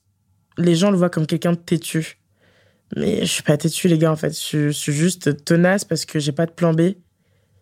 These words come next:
Et que ma mère, elle avait pas de plan B. Quand tu fais des enfants, quand tu les mets au monde, t'as un plan A, en fait. Et tu, tu dois te tenir à ce plan A.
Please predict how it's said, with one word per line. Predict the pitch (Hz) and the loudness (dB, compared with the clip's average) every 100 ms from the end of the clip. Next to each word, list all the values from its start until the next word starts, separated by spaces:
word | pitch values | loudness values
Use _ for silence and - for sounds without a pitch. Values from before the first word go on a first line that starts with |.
| _ _ _ | _ _ _
Et | 160 | -2
que | 156 | 2
ma | 151 | 4
mère, | 170 180 | 4 2
elle | 160 | 0
avait | 143 | -2
pas | 160 | -4
de | - | -2
plan | 165 160 | -2 0
B. | 160 - _ _ | -2 -4 _ _
Quand | - - | -10 -8
tu | - | -2
fais | 170 | 0
des | 160 | 2
enfants, | 165 160 190 | 0 0 -2
quand | 190 170 | -2 -4
tu | - | -2
les | 160 | 0
mets | 160 | 2
au | 160 | 2
monde, | 170 190 180 165 _ _ _ _ - | 4 4 2 -2 _ _ _ _ -4
t'as | - | 2
un | 180 175 | 2 2
plan | 190 180 - | 0 0 0
A, | 175 | 0
en | 170 | 0
fait. | 156 151 151 - _ _ _ _ - | 0 -2 -4 -20 _ _ _ _ -4
Et | 151 | -2
tu, | - - | -2 -10
tu | - - 156 | -8 -4 2
dois | 180 | 2
te | 180 | 0
tenir | - 185 175 | 2 4 4
à | 160 | 0
ce | 143 | -2
plan | - 160 | -4 -2
A. | - 160 | -2 -4